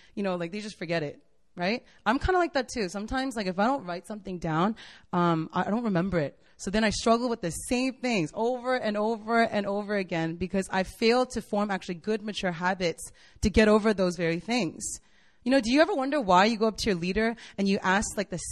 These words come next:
same exact questions? Like, "Why am I struggling with this? Why am I still struggling with this?" I've had time and time again gone to Pastor Aaron, you know, like, one season, like, maybe in two thousand eleven, you know,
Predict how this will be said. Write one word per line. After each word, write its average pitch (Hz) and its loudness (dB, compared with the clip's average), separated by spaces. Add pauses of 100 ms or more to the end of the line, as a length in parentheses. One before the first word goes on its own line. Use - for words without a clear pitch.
(100)
same 302 4
exact 220 0
questions? 254 -6 (300)
Like, 190 -2 (220)
"Why 214 6
am 320 4
I 320 2
struggling 247 -2
with 214 -4
this? 160 -4
Why 202 0
am 381 2
I 370 4
still - 4
struggling 262 -2
with 160 -2
this?" 151 -4 (720)
I've 254 10
had 320 6
time 269 0
and 320 -4
time 294 -2
again 226 0
gone 190 0
to - -8
Pastor 202 0
Aaron, 165 0 (260)
you 202 0
know, 196 8
like, 180 4
one 196 0
season, 226 -2
like, 196 0
maybe 190 -4
in 208 -8
two 214 -6
thousand 190 2
eleven, 160 0
you 185 -2
know, 165 0